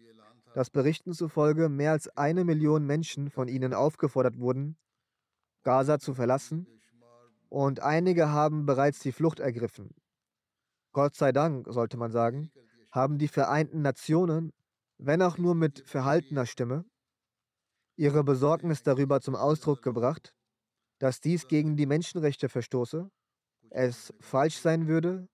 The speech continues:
viele Schwierigkeiten hervorrufen würde und Israel diesen Befehl überdenken sollte. Aber anstatt ihnen eindringlich und mit Härte zu sagen,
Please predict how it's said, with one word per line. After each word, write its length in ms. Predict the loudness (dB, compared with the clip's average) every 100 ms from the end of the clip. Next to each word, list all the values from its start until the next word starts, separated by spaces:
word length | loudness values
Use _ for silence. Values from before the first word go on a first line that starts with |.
| _ _ _ _ _ _
viele 320 | -2 2 4
Schwierigkeiten 640 | 4 4 4 4 0 0 -2
hervorrufen 680 | -4 2 2 2 -4 -6 -2
würde 340 | 0 0 -6 -16 -20 _ _ _ _ -6
und 540 | 0 2 0 -4 -8 _ _ _
Israel 680 | -6 -4 0 2 4 2 0
diesen 520 | -6 -2 -2 -2 -6 -4
Befehl 560 | -4 0 0 0 -4 -12 _ _ -8
überdenken 580 | 0 0 0 -2 -6 -4
sollte. 340 | -4 -4 -10 -16 -20 _ _ _ _ _ _ _ _ _ _ _ _ _ _ _ _ _ _ _ _ _ _ -20 -20 -20 -20 _ _ _ _ _ _ _ _ _ _ -4
Aber 220 | 0 2
anstatt 540 | 0 0 2 0 -2 _ _ -6
ihnen 300 | -2 -2 -2
eindringlich 840 | -2 0 2 2 2 0 -4 -6
und 120 | -10 -6
mit 180 | -4
Härte 300 | 0 0 -2
zu 140 | -6 -2
sagen, 500 | 2 2 0 -12